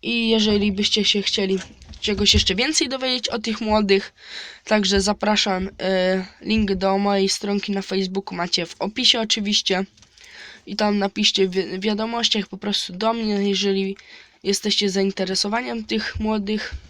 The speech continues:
kupnem. I, a my lecimy dalej już do kolejnej klatki i do czterech ostatnich komor. Komór. Okej, tutaj jeszcze zamkniemy. E,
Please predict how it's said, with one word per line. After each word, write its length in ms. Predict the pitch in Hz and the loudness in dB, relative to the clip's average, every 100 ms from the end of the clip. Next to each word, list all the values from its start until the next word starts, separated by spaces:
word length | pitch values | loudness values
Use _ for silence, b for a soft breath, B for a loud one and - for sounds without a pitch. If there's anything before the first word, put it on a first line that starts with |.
| B B B - - - - - | B B B -20 -20 -18 -16 -4
kupnem. 460 | 220 220 202 202 - B B B B B | -4 0 2 2 -2 B B B B B
I, 160 | - 254 - | -2 0 4
a 100 | 240 | 4
my 120 | 233 | 6
lecimy 360 | 202 - 226 | 4 2 2
dalej 360 | 208 240 262 254 | 6 6 6 2
już 180 | 247 208 | -2 -4
do 140 | 214 | -6
kolejnej 440 | - 214 208 196 185 | -6 -4 -2 -2 -2
klatki 540 | 254 - - 233 220 _ _ _ - _ _ B B B B B B B _ _ _ B B B B B B B | -2 -2 -2 -8 -8 _ _ _ -20 _ _ B B B B B B B _ _ _ B B B B B B B
i 80 | 202 | -4
do 120 | 214 | 0
czterech 400 | - - 202 196 | 0 0 -2 -4
ostatnich 500 | 196 202 196 180 - | -6 -6 -8 -12 -10
komor. 360 | - 294 247 220 B B B B B B _ _ _ - _ - | -4 0 -2 -4 B B B B B B _ _ _ -20 _ -8
Komór. 340 | 240 220 202 - B B B B B B B | -2 0 -2 -6 B B B B B B B
Okej, 320 | - - 233 220 | -18 -8 -6 -6
tutaj 260 | 220 214 | -6 -6
jeszcze 240 | 196 - 190 | -6 -6 -8
zamkniemy. 560 | 180 - 262 262 233 214 B B B B B B - - B B - - - _ _ _ _ - | -10 -10 -8 -6 -6 -8 B B B B B B -20 -20 B B -10 -10 -20 _ _ _ _ -6
E, 320 | 185 180 | -2 -2